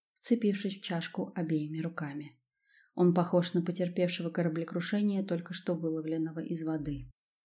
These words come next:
Я действую ножницами крайне аккуратно, но даже самым острым лезвием свойственно издавать характерное клацанье, когда обрезают кутикулу волоса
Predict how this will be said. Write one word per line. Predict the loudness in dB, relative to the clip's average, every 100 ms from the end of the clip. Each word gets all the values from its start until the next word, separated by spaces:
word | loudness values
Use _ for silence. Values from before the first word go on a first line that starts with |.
| _ _ _ _ _ _ _ _
Я | 4 6 4
действую | 2 0 0 2 4
ножницами | 2 2 0 0 0 0
крайне | 2 2 2 0
аккуратно, | -2 -2 0 0 2 2
но | 2
даже | 0 0 -2
самым | -4 0 2 4 2 0
острым | -2 0 0 2
лезвием | 2 2 0 0 0 -2 -10 _
свойственно | -8 -4 0 -2 -2 -2 0 0
издавать | 2 2 2 -4
характерное | -6 -6 -2 0 4 4 4
клацанье, | 4 2 2 2 2 2
когда | 2 2 2
обрезают | 2 0 0 -4 -2
кутикулу | -2 0 -2 0 0
волоса | 4 4 4 2 -4 -8